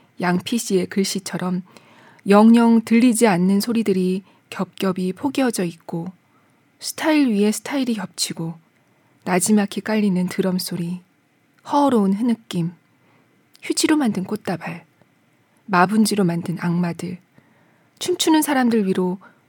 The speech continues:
빛의 눈발을 흩뿌리며 빙빙 돌아가는 유리의 공들. 우리는 미래를 갈망했다. 우리는 어쩌다 터득하게 되었을까?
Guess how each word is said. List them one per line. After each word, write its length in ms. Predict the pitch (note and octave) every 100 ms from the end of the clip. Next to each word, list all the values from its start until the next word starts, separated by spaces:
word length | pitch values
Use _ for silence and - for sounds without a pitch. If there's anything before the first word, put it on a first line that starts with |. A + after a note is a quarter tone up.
| -
빛의 360 | G3+ - A3 F#3+
눈발을 500 | G3 G3 F#3+ F#3 G3
흩뿌리며 640 | - - A#3 F#3 F3 F3 - _ _ _
빙빙 400 | - G3+ G3 G3+
돌아가는 600 | G3 F#3 F#3 F3 E3 E3 F3 _ _ -
유리의 380 | F#3 F#3+ F3 E3
공들. 560 | - F3+ F3+ F3 E3+ F3 _ _ _ _ _ _ _ _ _ _
우리는 640 | G#3+ G#3+ B3 B3+ B3+ A3+ F3
미래를 360 | G#3+ C4 B3+
갈망했다. 840 | A#3+ G3 F#3 G3+ F3 - F3 F3 F3 _ _ _ _ _ _ -
우리는 360 | G#3 A#3 B3
어쩌다 720 | F#3 E3 - A#3 F#3+ F3+ F3+ F#3
터득하게 540 | C#4 C4 - G#3 F3
되었을까? 720 | F#3 F3 - F3 - F3 F#3